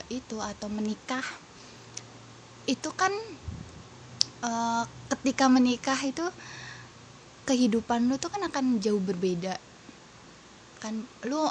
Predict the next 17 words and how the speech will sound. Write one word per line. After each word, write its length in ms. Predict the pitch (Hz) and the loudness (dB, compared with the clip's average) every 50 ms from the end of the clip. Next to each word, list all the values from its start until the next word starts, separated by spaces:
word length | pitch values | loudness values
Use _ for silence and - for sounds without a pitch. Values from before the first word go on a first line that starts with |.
| - - | 0 0
istilahnya 480 | - 247 - - 233 220 220 247 294 | -2 -2 0 0 0 0 2 2 2
lu 120 | 302 320 339 | 0 2 2
masuk 240 | 311 269 247 - - | 2 2 0 0 -2
babak 280 | - 202 202 185 202 - | -2 -2 -2 0 -2 -4
baru 420 | - 185 190 180 175 185 208 233 254 | -4 -4 -2 -2 -2 -4 -4 -4 -4
lah 140 | 262 277 - - - - - | -4 -6 -8 -10 -14 -14 -10
dalam 280 | 208 202 196 196 202 208 | -8 -8 -8 -8 -10 -10
kehidupan 760 | - - - - 214 185 185 196 190 - - 220 214 220 220 | -12 -8 -6 -4 -2 -2 -2 -2 -4 -6 -8 -8 -6 -6 -6
ya 160 | 214 196 196 | -8 -8 -8
kan. 240 | - 202 202 220 240 - - - - - - - - - - - - - - - - - - - - - - - - - - | -8 -8 -8 -8 -8 -10 -12 -16 -20 -18 -18 -18 -18 -18 -20 -20 -20 -20 -20 -20 -20 -20 -20 -20 -20 -18 -18 -18 -14 -8 -2
Lu 380 | 226 220 226 233 233 233 202 - - - - | 0 2 2 4 2 2 0 0 -2 -2 -2
udah 240 | 214 190 190 202 196 | 0 0 0 0 -2
nggak 260 | 196 196 190 185 190 | -2 -2 -2 -2 -2
mikirin 360 | 196 190 - - 196 196 190 190 | -2 -2 -4 -2 -2 0 0 2
diri 260 | 185 190 190 190 190 | 2 4 4 4 2
sendiri 460 | 185 - 196 190 190 190 185 190 190 | 0 0 0 0 0 0 0 0 0
lagi, 840 | 190 202 220 262 247 240 262 277 277 269 262 262 262 262 269 277 277 | 0 0 0 0 0 2 2 2 2 4 2 2 0 0 -2 -2 -4